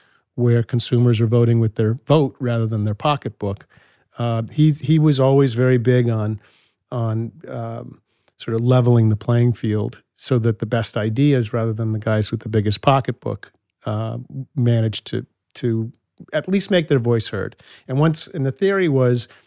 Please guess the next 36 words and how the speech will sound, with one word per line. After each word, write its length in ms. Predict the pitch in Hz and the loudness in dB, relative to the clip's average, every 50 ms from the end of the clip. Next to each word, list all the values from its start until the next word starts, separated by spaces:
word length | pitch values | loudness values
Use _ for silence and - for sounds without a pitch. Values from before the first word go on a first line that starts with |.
| _ _ - | _ _ -16
I'm 80 | 120 | -16
speaking 360 | 113 - - 160 147 135 147 123 | -12 -6 -2 -2 0 0 0 -2
for 140 | - - | -2 -4
Bill 240 | 113 107 127 120 117 | -6 -4 -4 -4 -4
now, 320 | 117 113 113 110 110 107 107 | -4 -4 -4 -4 -4 -6 -6
but 260 | 107 110 120 113 _ _ _ _ _ _ _ _ _ _ - | -6 -6 -8 -8 _ _ _ _ _ _ _ _ _ _ -10
I 60 | 135 | -6
think 180 | 123 143 143 123 | -2 -2 -2 0
he 80 | 135 127 | 0 0
would 140 | 123 123 | 2 2
agree 360 | 117 110 110 123 123 120 117 113 | 0 0 0 0 2 2 2 0
that, 260 | 107 107 120 - _ _ _ _ _ _ _ _ _ _ - | 0 -2 -4 -8 _ _ _ _ _ _ _ _ _ _ -14
you 60 | - - | -12 -12
know, 80 | - - - | -14 -14 -14
once 520 | 185 180 170 143 143 151 160 156 - - | -12 -8 -2 2 4 4 4 2 0 -2
you, 320 | 156 147 143 139 127 117 - _ | -2 0 0 0 -2 -4 -8 _
once 480 | - 226 160 135 147 160 175 - - - | -12 -6 -2 0 2 0 0 -2 -6 -6
you 200 | 175 165 160 156 | -4 -4 -4 -4
have 600 | 120 - 143 135 131 131 127 127 123 120 - _ _ _ _ _ _ _ _ _ _ _ | -4 -4 -2 -2 0 0 -2 -4 -6 -10 -14 _ _ _ _ _ _ _ _ _ _ _
a 60 | - 123 | -4 -2
level 400 | 120 120 135 143 151 143 156 147 | 0 2 2 2 2 2 0 -2
playing 380 | - - - 139 135 135 131 | -2 -2 -2 0 0 0 -2
field 480 | 123 - - 127 117 117 113 107 113 110 | -2 -4 -6 -6 -6 -4 -6 -6 -8 -4
getting 340 | - 131 131 131 131 131 123 | -4 -2 -2 -2 -2 -4 -4
to 260 | 123 - - 131 127 | -6 -4 -2 -2 0
the 100 | 113 117 | 0 -2
ballot 400 | 107 113 110 113 117 117 113 107 | -2 -2 0 0 0 0 -2 -2
box, 300 | - 110 104 101 98 - | -4 -4 -4 -4 -4 -4
voters, 460 | - 123 139 151 165 156 165 156 139 120 | -2 0 2 2 4 2 2 0 -2 -4
generally 580 | 107 101 - - 131 135 139 147 147 151 151 | -6 -6 -2 0 2 2 4 4 4 4 2
speaking, 540 | 143 - - - - 127 117 - 127 120 117 | 0 -2 -4 -4 -2 -2 -2 -2 -2 -4 -2
will 80 | 113 113 | -2 -2
make 260 | 113 117 113 107 - | 0 0 -2 -2 -2
the 80 | - 107 | -2 -2
right 240 | 107 107 104 101 | 0 0 0 -2
decision, 640 | - 104 101 - - 101 101 98 98 101 98 98 95 | -4 -6 -6 -2 0 0 0 0 0 -2 -2 -2 -4